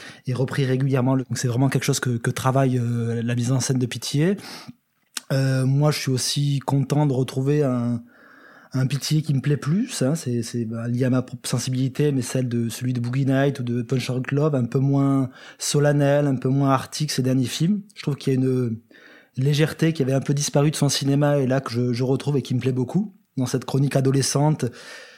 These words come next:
sur ce sentiment amoureux entre ces deux gamins qu'on a bien décrits, deux gamins entre deux âges, l'un qui est déjà adulte mais qui est chaperonné tel une enfant dès qu'elle rentre dans sa famille, et l'autre qui est effectivement plein de conf-, plein de confiance en,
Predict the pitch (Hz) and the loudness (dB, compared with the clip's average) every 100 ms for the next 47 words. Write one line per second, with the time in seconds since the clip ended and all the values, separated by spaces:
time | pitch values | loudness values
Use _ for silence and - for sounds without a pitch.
0 | _ - - - 135 147 131 139 143 139 | _ -12 -8 -4 0 0 0 2 4 4
1 | 139 151 151 147 127 - 123 113 120 147 | 4 4 4 2 -2 -2 -4 -2 0 2
2 | 147 143 143 151 151 139 127 127 117 127 | 2 2 2 2 2 0 -2 -2 0 0
3 | 131 - 151 139 127 131 135 143 143 135 | -2 -2 -2 0 0 2 2 2 2 0
4 | 127 143 135 151 156 123 139 143 127 - | 0 2 4 4 2 2 2 2 -2 -8
5 | - 120 113 135 131 139 135 135 151 147 | -8 -6 -2 0 0 0 2 2 0 0
6 | 123 - - - - - - 123 127 131 | -4 -4 -12 -16 -18 -20 -8 -2 2 0
7 | 131 139 123 143 - 143 151 135 131 135 | 0 -2 0 0 0 2 2 2 2 2
8 | 139 - 143 139 131 135 127 131 127 135 | 0 2 2 2 0 2 2 2 2 0
9 | 131 127 151 185 190 196 - - 135 127 | 0 2 2 2 -2 -4 -18 -10 -4 2
10 | 156 160 165 135 143 131 - - 147 143 | 2 2 0 0 0 0 -4 0 0 2
11 | 147 139 135 135 131 135 127 120 - 147 | 2 0 2 -2 -2 -4 -4 -6 -2 0
12 | 139 135 147 139 139 131 127 123 123 | 0 0 2 0 2 2 2 0 -2